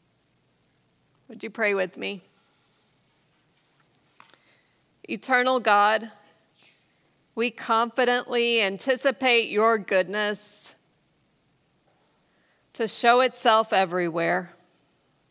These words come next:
Yet there are places in our lives where we cannot see it, where your goodness is hidden from us.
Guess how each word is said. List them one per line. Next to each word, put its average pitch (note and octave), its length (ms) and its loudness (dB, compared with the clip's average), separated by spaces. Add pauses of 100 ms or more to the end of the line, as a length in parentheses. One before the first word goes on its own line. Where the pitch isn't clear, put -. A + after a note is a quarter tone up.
(1040)
Yet G#3+ 300 -2
there B3+ 220 4
are A#3+ 120 2
places B3 720 2
in A3+ 140 2
our G#3 180 4
lives G3+ 560 2
where A3 220 2
we G#3+ 300 -2
cannot A3 600 -2
see A3+ 720 -4
it, A3 540 -2
where A3+ 240 2
your A3 260 0
goodness A3+ 540 -4
is G3+ 160 -4
hidden G3 400 -6
from F3+ 260 -8
us. F3+ 540 -8